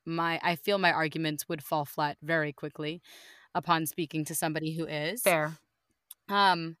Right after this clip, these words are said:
Speaker 2: We will readily agree we are not experts
Speaker 1: <laughs> Yeah.
Speaker 2: in religion.
Speaker 1: This is how conspiracy theories get started, Taylor.
Speaker 2: Oh, yeah. Yeah.
Speaker 1: Because of people like us.
Speaker 2: Oh, oh goodness.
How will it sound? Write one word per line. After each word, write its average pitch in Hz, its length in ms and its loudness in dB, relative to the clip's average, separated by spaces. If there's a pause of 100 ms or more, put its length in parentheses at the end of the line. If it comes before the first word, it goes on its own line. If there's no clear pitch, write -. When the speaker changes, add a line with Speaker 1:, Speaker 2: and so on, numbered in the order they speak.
(120)
Speaker 2:
We 180 200 2
will 160 420 0 (200)
readily 175 460 4
agree 151 260 -4
we 143 120 -4
are 139 80 -4
not 139 220 -2
experts 277 420 6
Speaker 1:
<laughs> - 0 -
Yeah. 185 320 8 (100)
Speaker 2:
in 160 60 -4
religion. 160 240 -6
Speaker 1:
This 302 140 6
is 381 120 2
how 208 120 8
conspiracy 214 500 4
theories 196 300 6
get 208 160 4
started, 214 340 8
Taylor. 180 480 4 (140)
Speaker 2:
Oh, 208 80 10
yeah. 160 360 4 (320)
Yeah. 156 280 2
Speaker 1:
Because 233 200 4
of 226 80 -2
people 302 240 8
like 277 240 10
us. 202 420 10 (140)
Speaker 2:
Oh, 196 300 -2 (100)
oh 180 140 -2
goodness. 165 540 -10